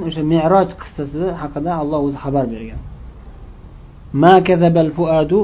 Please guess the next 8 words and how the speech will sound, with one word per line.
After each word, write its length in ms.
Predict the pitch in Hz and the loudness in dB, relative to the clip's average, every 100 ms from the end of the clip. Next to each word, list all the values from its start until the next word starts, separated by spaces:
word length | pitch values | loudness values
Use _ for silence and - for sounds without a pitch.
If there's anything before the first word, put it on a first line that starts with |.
| 160 | 0
ma 200 | 151 156 | 0 2
ra'a", 360 | 151 143 139 135 135 - - - - - - | 4 2 2 0 0 -4 -14 -18 -18 -18 -6
deb 240 | 151 208 214 | 0 0 0
Imom 260 | 170 170 156 | 0 2 2
Tahoviy 500 | 147 151 147 160 196 | -2 0 2 2 2
o'sha 280 | 160 - 180 202 - - | 0 -2 -4 -4 -12 -6
Najm 380 | 143 165 175 180 | 2 2 4 0
surasidagi 800 | 170 156 143 139 139 135 151 | 0 -2 -2 -4 -4 -2 -2